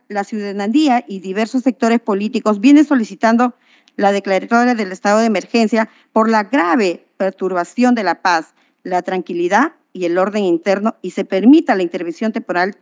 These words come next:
de las Fuerzas Armadas. Datos estadísticos.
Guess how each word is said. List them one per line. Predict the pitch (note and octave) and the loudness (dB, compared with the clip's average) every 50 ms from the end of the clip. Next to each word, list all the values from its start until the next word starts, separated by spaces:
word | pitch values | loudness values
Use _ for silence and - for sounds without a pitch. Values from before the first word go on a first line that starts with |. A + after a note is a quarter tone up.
| _ _ - | _ _ -8
de | - F#3+ | -4 -2
las | F3 E3+ E3+ | -2 -2 -2
Fuerzas | - G3+ G3 - A3 - - | -4 -6 -6 -6 -8 -6 -4
Armadas. | F3+ E3+ E3+ E3 D#3+ D3+ C#3+ C#3 B2+ - - _ _ _ _ _ _ _ _ _ _ _ - - - _ _ | -2 0 0 0 0 0 -2 -6 -10 -14 -18 _ _ _ _ _ _ _ _ _ _ _ -20 -20 -20 _ _
Datos | - A3 A3 B3 C4 B3+ - C#4 B3+ - - - | -6 0 0 0 0 0 -2 -4 -4 -4 -6 -8
estadísticos. | G#3+ G3+ - - G3+ F#3 F#3+ G3+ G3 - - - D3 - - C3+ | -8 -8 -6 -6 -6 -4 -4 -6 -8 -8 -10 -12 -10 -8 -10 -12